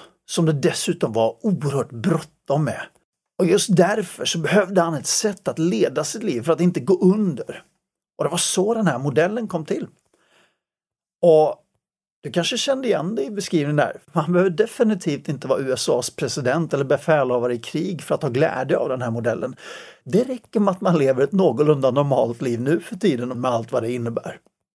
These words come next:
Själv kom jag i kontakt med den här modellen när jag gick på Mastery University tjugohundrafyra i U S A och har sedan dess haft den med mig. Inte alltid, men definitivt de där dagarna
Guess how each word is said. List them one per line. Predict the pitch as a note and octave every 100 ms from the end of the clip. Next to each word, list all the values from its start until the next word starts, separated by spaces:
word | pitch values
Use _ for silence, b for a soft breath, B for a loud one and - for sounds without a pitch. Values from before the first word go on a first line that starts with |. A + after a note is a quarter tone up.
| _
Själv | - G#3+
kom | G3 F#3
jag | D3+
i |
kontakt | C#3 C#3 F#3 F3+
med | F3
den | C#3
här |
modellen | B2+ B2+ B2 B2
när | C3
jag | C3+
gick | C3
på | A#2+
Mastery | B2+ E3+ F#3 - - C3 B2 B2
University | B2 A#2+ B2 - A2
tjugohundrafyra | - - B2 B2+ A#2 - B2 A#2 A2+ -
i | - E3 D3 B2+ -
U | C3+
S | C3+ G3
A | G3 - _ _
och | - C#3+ - -
har | - F3+
sedan | - D#3 C#3+
dess | C3+ - -
haft | D#3+ -
den | - C#3+ C#3+
med | C3 C3
mig. | C3+ - - _ _
Inte | - G3 -
alltid, | - G#3+ - - F3+ F3+ B B B -
men | E3+ F#3+
definitivt | D#4+ E4+ - D#3+ B2+ D3 C#3 -
de | - D3+
där | C3+
dagarna | C3 C#3 A2+ - -